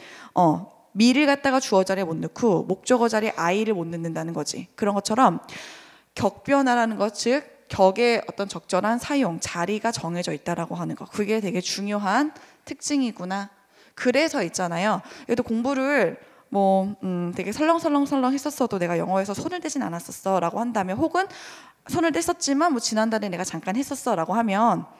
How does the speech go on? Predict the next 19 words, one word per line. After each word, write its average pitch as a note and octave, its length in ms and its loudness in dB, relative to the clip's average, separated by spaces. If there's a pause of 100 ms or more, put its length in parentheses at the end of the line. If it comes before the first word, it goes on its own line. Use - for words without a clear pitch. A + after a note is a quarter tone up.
(280)
그러면 D4 360 8
이제 G3+ 260 6
이거는 G#3 320 0
좀 A3+ 240 0
봤을 F#3 300 -6
거예요. F3+ 380 2
근데 A3 340 -2 (360)
이제 A3+ 720 8
다시 A3+ 440 2
내가 F#3 260 4
좀, G3 320 -4 (120)
음, E3+ 120 -2
심기일전해서 B3+ 720 2
영어를 E3+ 220 2
좀 F3+ 120 -6
해와야 C4+ 240 -2
되겠다라고 F3 640 -4
하신다고 A3 420 -4
한다면, A3 440 0